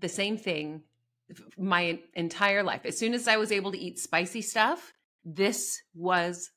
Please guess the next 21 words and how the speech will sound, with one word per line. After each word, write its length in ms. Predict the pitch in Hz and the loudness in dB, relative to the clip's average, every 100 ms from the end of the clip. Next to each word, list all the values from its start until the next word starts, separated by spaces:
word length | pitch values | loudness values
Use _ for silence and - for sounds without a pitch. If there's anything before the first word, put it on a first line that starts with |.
| _ | _
my 640 | 160 160 156 151 151 151 151 _ | -10 -2 -2 0 -2 -6 -8 _
meal. 400 | 165 165 160 156 | -4 -2 -2 -2
I 240 | 147 147 139 | -2 -2 -4
never 960 | 143 151 160 170 180 185 185 202 208 214 | -6 -6 -4 -2 2 4 4 2 0 -2
stray 380 | - - 160 139 | -8 -4 -2 -4
from 240 | - 139 | -6 -8
this. 320 | 131 - - - - _ _ | -8 -10 -14 -18 -20 _ _
I 220 | 156 - _ | -6 -6 _
always 460 | 160 170 190 247 277 | 2 2 4 2 2
get, 340 | 170 143 135 _ _ _ | 0 0 -2 _ _ _
as 240 | 190 175 165 | 2 2 0
does 220 | 180 156 - | -4 -4 0
everyone 560 | 180 220 233 220 233 - | 0 2 0 0 0 -2
else 520 | 185 170 - - - _ _ _ _ - | -2 -2 -6 -10 -10 _ _ _ _ -6
in 100 | 180 | -2
my 140 | 165 | 0
family, 600 | 170 185 170 165 139 139 160 | -2 -2 -2 -4 -6 -8 -6
we 80 | |
don't 220 | 202 220 240 | 2 2 2
even 200 | 220 180 | 0 -2
look 440 | 165 175 196 - | -2 -2 -4 -8